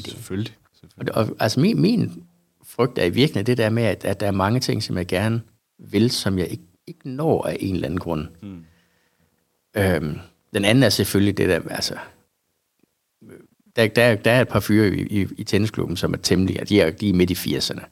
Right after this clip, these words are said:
Speaker 2: Mm.
Speaker 1: Og de, de er, specielt en af dem er enormt hyggelig, altså, men han, han kommer med de her dommedagsudsigelser nogle gange. Hvor, altså, det, vi, vi har jævnligt mødt ham, hvor han kommer ind i omklædningsrummet, så siger han, "Ja, hvordan skal det da gå?"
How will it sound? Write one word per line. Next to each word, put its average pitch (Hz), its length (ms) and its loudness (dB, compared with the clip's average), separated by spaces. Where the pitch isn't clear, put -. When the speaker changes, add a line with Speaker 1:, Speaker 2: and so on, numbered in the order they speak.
Speaker 2:
Mm. 104 200 -8
Speaker 1:
Og 101 120 -4
de, - 120 -2
de 110 320 6
er, 90 140 -2
specielt 110 260 0
en 117 180 6
af 98 80 6
dem 90 120 2
er 87 40 4
enormt 104 300 4
hyggelig, - 400 0
altså, 92 200 2
men 92 120 2
han, 101 140 -2
han - 80 -20
kommer - 200 0
med 98 80 2
de 104 100 -2
her 113 60 4
dommedagsudsigelser 87 1400 0
nogle 85 180 2
gange. 85 320 0
Hvor, 95 260 0
altså, - 320 0
det, - 240 -6
vi, 110 240 2
vi 117 100 4
har 110 60 6
jævnligt 123 600 2
mødt 120 240 4
ham, 95 180 0
hvor 95 160 4
han 101 120 0
kommer 98 200 0
ind 143 180 4
i 98 40 4
omklædningsrummet, 98 580 0
så - 100 -6
siger 98 240 0
han, 76 180 -2
"Ja, - 240 -2
hvordan 90 260 2
skal 85 260 2
det 73 100 -2
da 64 60 -4
gå?" 62 300 -6